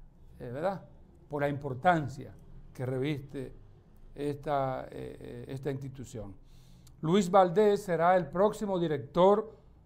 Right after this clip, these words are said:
de la Dirección General de Impuestos Internos, otra,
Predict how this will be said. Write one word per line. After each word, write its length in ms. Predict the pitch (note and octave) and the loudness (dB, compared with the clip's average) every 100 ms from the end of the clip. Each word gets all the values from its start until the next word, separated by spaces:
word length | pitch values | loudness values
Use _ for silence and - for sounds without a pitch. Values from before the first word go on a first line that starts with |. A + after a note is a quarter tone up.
| _ - | _ -10
de 720 | C3 D#3+ D#3 D#3 D3+ D3 C#3+ C#3+ | -2 2 2 2 2 0 0 0
la 100 | D3 | -2
Dirección 600 | D3 C#3 - E3+ F#3+ F3 | -4 -8 -2 0 2 2
General 400 | E3 D3+ E3+ F#3 | 0 2 2 2
de 80 | |
Impuestos 560 | E3 C#3+ D3 F#3+ F#3+ D#3 | 0 -2 0 0 0 -4
Internos, 720 | D#3+ B2+ F3+ F3 C#3+ A#2 F#2+ - | -4 4 8 10 8 -4 -10 -4
otra, 600 | E3 F#3 F#3 D#3+ C3+ | 0 2 2 0 0